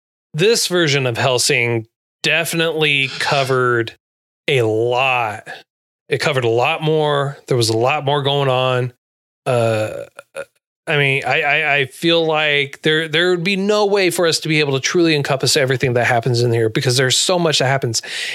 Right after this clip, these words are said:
And with each episode being fifty to an hour and ten minutes long, each one,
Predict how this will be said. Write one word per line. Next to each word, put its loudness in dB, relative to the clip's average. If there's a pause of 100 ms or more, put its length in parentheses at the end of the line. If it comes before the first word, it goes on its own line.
(160)
And 0
with 0
each 0
episode 0
being 0 (840)
fifty 0
to -2
an 0
hour 0
and -2
ten 0
minutes 0
long, 0 (500)
each -2
one, 0